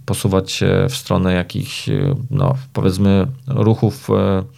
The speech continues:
ciosów poniżej pasa, co niestety miewa miejsce. Natomiast zwyczajnie nie jestem przekonany co do tego, czy C F D będzie się tutaj dobrze sprawdzać, jeżeli chodzi o podejście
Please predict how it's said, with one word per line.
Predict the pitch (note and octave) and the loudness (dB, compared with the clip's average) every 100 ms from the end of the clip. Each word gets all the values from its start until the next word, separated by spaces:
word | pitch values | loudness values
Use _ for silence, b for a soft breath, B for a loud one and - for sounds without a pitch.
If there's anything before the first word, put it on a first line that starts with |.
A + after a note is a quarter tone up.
| B B B B | B B B B
ciosów | B2 G#2+ A2 | -2 -2 -4
poniżej | - A#2 A2+ A2 | 0 2 2 2
pasa, | A#2+ D#3 D#3+ G#2+ | 2 2 2 0
co | G2+ - C#3 - | -2 -2 -4 -2
niestety | C#3 C3 C#3+ C3+ B2+ A#2 | 0 2 2 0 2 2
miewa | A2+ B2+ B2+ A2+ | 2 4 4 2
miejsce. | A2+ G2+ - - A#2+ C#3 B B B B - | 0 -2 -4 0 2 2 B B B B -2
Natomiast | A#2+ B2 C#3 C#3 C3+ C3 C3+ | 0 2 2 4 6 4 2
zwyczajnie | B2+ G#2+ A#2+ B2+ B2+ C3 C3 B2 A#2+ - | 0 0 -2 2 4 6 6 4 0 -2
nie | B2 | 0
jestem | B2+ C3 | 2 0
przekonany | A2 B2 B2 A#2 A2+ | 0 0 2 2 0
co | G#2+ A2+ | 2 0
do | |
tego, | G#2 G#2+ G#2+ | 2 0 0
czy | - | -2
C | - A2+ | 0 2
F | G2+ | 2
D | F#2+ G#2+ | 2 2
będzie | G2 G#2 G2 | 2 0 0
się | G2+ G#2 | -2 -4
tutaj | - - G2 | -4 -4 -2
dobrze | F#2 G2+ | -2 -2
sprawdzać, | G2+ F#2+ F#2 G2+ | -4 -4 -2 -2
jeżeli | G2 F#2+ | -2 -2
chodzi | F#2+ G#2 G2+ | -2 -2 -2
o | |
podejście | G2 G#2 G2+ F#2+ - G2 | -2 0 0 0 -2 -2